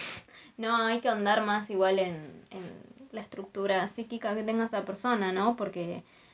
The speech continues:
vos no te vas a volver loco, supongo. <laughs>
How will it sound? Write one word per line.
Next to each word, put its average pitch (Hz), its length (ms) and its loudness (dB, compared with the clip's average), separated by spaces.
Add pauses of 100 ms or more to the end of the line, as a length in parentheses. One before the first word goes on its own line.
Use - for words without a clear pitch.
(120)
vos 214 140 0
no 214 100 0
te 208 80 8
vas 202 240 6
a 190 60 -2
volver 185 260 2
loco, 185 380 -4
supongo. 196 540 -10
<laughs> 247 580 6